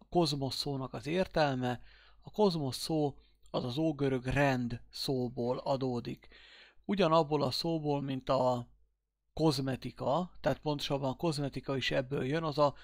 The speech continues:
kozmetika az ember külsejének a rendbetétele. Nos, hát az ősi, ö, időkben az emberek úgy tekintettek az égre, mint a rendnek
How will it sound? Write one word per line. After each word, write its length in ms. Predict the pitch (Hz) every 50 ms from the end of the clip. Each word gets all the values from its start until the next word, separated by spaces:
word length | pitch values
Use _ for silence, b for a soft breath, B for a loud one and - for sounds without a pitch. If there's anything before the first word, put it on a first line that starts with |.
| B B B -
kozmetika 600 | - 185 180 - 165 151 135 - - 160 - 143
az 120 | 127 135
ember 360 | 151 151 135 139 131 - -
külsejének 760 | _ - 156 156 151 - - - 135 131 135 127 131 135 - -
a 40 | 127
rendbetétele. 1000 | 123 123 123 123 139 131 127 - 131 131 131 - - 143 147 170 202 214 - B B B B B B B B B B B B B
Nos, 260 | - 156 170 160 - -
hát 240 | 165 156 156 -
az 380 | 165 160 160 160 160 - - - - - _ _ _
ősi, 680 | - 208 214 226 196 - - - 143 135 135 131 - b b b b b - -
ö, 380 | - 151 147 139 135 135 135 135 - -
időkben 560 | 190 180 151 160 147 143 139 135 147 151 143
az 160 | 139 131 127
emberek 500 | 160 160 160 143 139 135 139 147 - -
úgy 180 | 180 170 156 -
tekintettek 800 | - 160 151 - - 143 135 127 131 127 120 - - 135 -
az 140 | - - -
égre, 600 | 143 139 135 131 123 - 127 127 131 147 165 165 B B B B B B B B
mint 260 | - 135 131 131 -
a 80 | 135 131
rendnek 960 | 131 147 156 160 160 151 143 135 123 131 120 - 127 123 - - - -